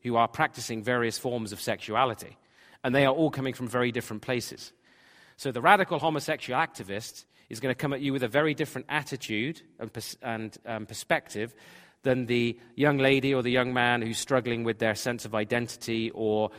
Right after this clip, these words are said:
struggling with same-sex attraction. So with those who are trying to revolutionize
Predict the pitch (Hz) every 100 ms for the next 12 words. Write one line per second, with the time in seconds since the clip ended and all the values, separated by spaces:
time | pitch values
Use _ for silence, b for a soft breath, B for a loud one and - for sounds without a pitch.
0 | B - - 123 113 113 110 - 113 107
1 | 110 101 - - - 107 - - 85 -
2 | _ _ _ _ _ _ _ _ B B
3 | B B - 165 143 208 190 208 202 -
4 | 170 147 143 175 160 151 - 147 139 135
5 | 123 B B - 143 139 123 175 175 180
6 | 131 113 104 92 -